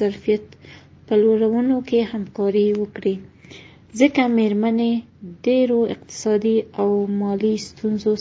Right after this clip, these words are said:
سره مخ دي. که ورته د تعلیم او تحصیل زمینه برابره شو، نو د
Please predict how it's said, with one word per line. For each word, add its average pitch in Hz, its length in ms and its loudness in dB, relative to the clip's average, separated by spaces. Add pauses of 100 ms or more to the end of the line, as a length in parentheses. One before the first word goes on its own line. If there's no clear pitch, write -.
سره 202 200 -2 (120)
مخ 202 160 -6 (220)
دي. 190 160 0 (680)
که 220 100 -2 (120)
ورته 262 360 2 (340)
د - 20 -6 (180)
تعلیم 226 420 0 (220)
او 214 80 2 (340)
تحصیل 214 400 -2 (140)
زمینه 202 400 0 (140)
برابره 202 540 0 (100)
شو، 240 160 0 (540)
نو 233 80 -2 (120)
د - 20 6